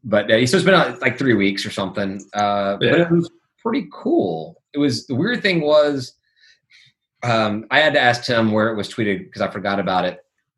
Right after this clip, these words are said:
Speaker 1: It looks like it was tweeted from the women's basketball program. I don't know if it,
Speaker 2: Right.
Speaker 1: I don't know if it came out elsewhere, but it came out from the women's basketball program,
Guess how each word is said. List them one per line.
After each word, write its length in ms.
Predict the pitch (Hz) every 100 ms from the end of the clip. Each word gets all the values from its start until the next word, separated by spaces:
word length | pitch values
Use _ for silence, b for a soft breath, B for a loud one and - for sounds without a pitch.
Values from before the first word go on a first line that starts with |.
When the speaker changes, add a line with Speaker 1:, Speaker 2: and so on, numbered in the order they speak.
| _ _ _ _
Speaker 1:
It 100 | 113
looks 140 | 147
like 100 | -
it 40 | 147
was 120 | 127
tweeted 220 | 220 214
from 80 | 175
the 80 | 131
women's 240 | 143 123
basketball 400 | 104 110 - 90
program. 480 | 90 87 80 73 - _ _ _ _ -
I 40 |
don't 140 | 139 143
know 140 | 135
if 60 | 131
it, 220 | 123 - 117
Speaker 2:
Right. 160 | 110 -
Speaker 1:
I 60 |
don't 100 | 139
know 60 | 160
if 100 | 156
it 80 | 147
came 140 | 135
out 240 | 127 113 110
elsewhere, 580 | 110 - 147 156 156 -
but 140 | 107 123
it 80 |
came 100 | 135
out 60 | 135
from 80 | 123
the 60 | 113
women's 220 | 110 85
basketball 460 | 90 95 - 85
program, 460 | 82 82 80 82